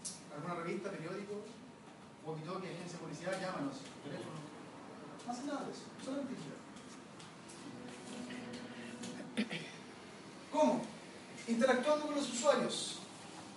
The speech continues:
preguntándoles, dejando espacio para que te digan qué es lo que opinan. ¿Les gustó o no les gustó? Dedito para arriba, dedito para abajo.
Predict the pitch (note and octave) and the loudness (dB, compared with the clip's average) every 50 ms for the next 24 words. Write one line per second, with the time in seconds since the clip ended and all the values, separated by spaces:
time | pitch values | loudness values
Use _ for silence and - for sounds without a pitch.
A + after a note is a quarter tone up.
0 | - - - - - - - - - - - - - - - F#3 F#3+ F#3+ F#3+ - | -10 -12 -12 -10 -10 -10 -10 -10 -10 -10 -10 -10 -10 -6 -2 0 0 2 0 0
1 | - - A3+ A3+ A3 - - C#4 - - - - - - - D#3 - - G#3+ G#3+ | 4 8 8 8 8 8 4 0 -2 -2 -4 -6 -8 -8 -8 -4 -2 0 2 2
2 | G#3+ G#3+ G#3 - A3+ - - A3+ G#3+ G#3 F#3 F#3 F3+ F3+ F#3 F3+ - - B3 - | 2 0 0 0 0 0 0 0 0 0 0 0 -2 -2 -2 -2 -4 -4 -6 -6
3 | - G#3 G#3 A3+ A3+ A3+ A3+ - G#3 G#3 G#3 G#3 G3+ G3+ F#3+ G3 F3+ - - - | -4 0 4 4 4 4 2 0 -2 -2 0 0 -2 -2 -2 -2 -2 -4 -4 -6
4 | - - - - - - - - - - - - - - - - F#3 F#3+ - - | -8 -10 -12 -12 -12 -12 -12 -12 -12 -12 -12 -12 -10 -10 -6 -2 0 0 2 2
5 | - - - A3+ A3 A3+ A3 A3 G#3+ G#3+ G#3 G3+ G3+ - - A#3+ G#3+ - - - | 0 -2 2 6 8 8 8 8 8 6 4 4 2 0 0 2 2 2 2 0
6 | - - - - - - - - - E3 F#3 F#3+ F#3 F#3+ - F3+ F3 - A#3 B3 | -4 -8 -10 -10 -10 -10 -10 -6 -2 0 2 2 2 4 4 4 4 4 4 4
7 | B3 B3 A#3 A3+ - - A#3 A#3 A#3 A3+ A#3 - A3 | 4 4 4 4 2 4 4 8 10 10 10 8 6